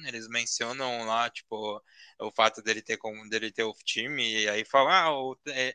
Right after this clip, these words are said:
é", disse-, ligaram falando que o Ryan Reynolds comprou um time e eles querem jogar com a gente. Aí tem uma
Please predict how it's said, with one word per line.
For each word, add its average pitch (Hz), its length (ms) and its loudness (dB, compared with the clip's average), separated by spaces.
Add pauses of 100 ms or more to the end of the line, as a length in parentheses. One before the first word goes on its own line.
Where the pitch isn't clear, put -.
é", 117 520 -2 (600)
disse-, 139 440 4 (100)
ligaram 131 380 8
falando 147 340 -4
que 139 340 -2
o 123 280 -2
Ryan 127 200 4
Reynolds 135 380 0
comprou 127 340 -6
um 120 100 -4
time 165 380 -4
e - 20 -2
eles 135 180 -6
querem 143 200 -4
jogar 135 200 0
com 131 100 -4
a 110 40 -2
gente. 117 420 -4
Aí 104 140 -6
tem 123 140 -8
uma 131 160 -4